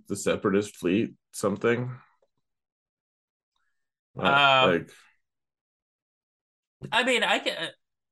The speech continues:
Speaker 2: I think when you use the word ever, I could, I could absolutely see it coming.
Speaker 1: Yeah. Uh, yeah, ev-, ever, sure. I,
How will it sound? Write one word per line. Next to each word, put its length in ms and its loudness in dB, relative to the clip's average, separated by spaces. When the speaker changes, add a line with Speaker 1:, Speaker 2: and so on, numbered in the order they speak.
Speaker 2:
I 140 0
think 340 -4
when 160 -2
you 100 -2
use 280 -4
the 80 -10
word 240 -2
ever, 440 -2
I 140 0
could, 300 -4
I 120 0
could 140 -6
absolutely 600 -4
see 300 -12
it 180 -12
coming. 400 -14
Speaker 1:
Yeah. 260 -4
Uh, 80 2
yeah, 260 2
ev-, 300 2
ever, 480 -2
sure. 560 -2
I, 240 4